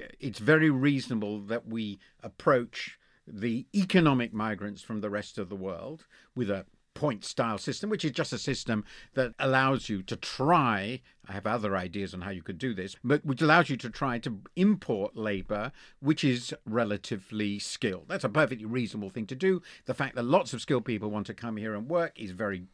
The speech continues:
good for us. It provides us with tremendous, abundant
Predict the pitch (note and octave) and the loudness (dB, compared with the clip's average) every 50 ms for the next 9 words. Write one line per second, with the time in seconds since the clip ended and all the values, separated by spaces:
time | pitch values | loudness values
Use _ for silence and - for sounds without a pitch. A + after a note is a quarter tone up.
0 | - - - - - - A3+ A3+ F#3 - F#3 F#3+ E3+ D3+ D3+ - - _ - - | -18 -16 -14 -8 6 8 8 8 8 6 8 8 8 8 6 4 0 _ -20 -20
1 | - - G#2+ G2+ _ _ B2+ A#2+ G2 A#2+ B2+ A#2+ A#2+ G#2 - A#2+ A2 - - - | -18 -18 -18 -18 _ _ -2 0 2 2 2 2 2 2 0 -4 -4 -4 -4 -6
2 | A2 G#2 F#2+ - - - - A#2+ A2 A#2+ D3+ F3 E3 D#3 C#3+ A#2 A2 G#2 - - | -6 -6 -6 -8 -6 -2 2 2 4 4 4 4 4 4 4 2 2 0 0 -6
3 | - - - - - _ - A2 F#2+ F2+ - D3+ D#3 D#3+ D#3 C3 B2 A2+ G#2 A2 | -14 -16 -20 -20 -16 _ -8 -8 -4 0 2 4 6 6 6 6 4 4 2 0
4 | - | -4